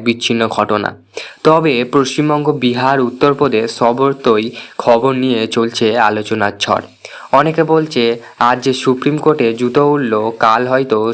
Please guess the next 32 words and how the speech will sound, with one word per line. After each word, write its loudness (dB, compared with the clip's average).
সংসদেও 2
ঘটতে 0
পারে 2
এমন -4
কিছু। -4
কিন্তু 2
ভাই 2
বা 4
বন্ধু, 0
যারাই 2
আমার 0
ভিডিও 2
দেখতেন, -2
জুতো 2
কি -4
সত্যি 0
ন্যায় 2
প্রতিষ্ঠা 0
হয়? 2
আপনারাই 0
বলুন। -2
এখন -2
রাকেশ 0
কিশোরের 0
বিরুদ্ধে 0
তদন্ত 0
চলছে, 0
বার 2
কাউন্সিল 0
তার 2
লাইনে 0
স্থগিত 0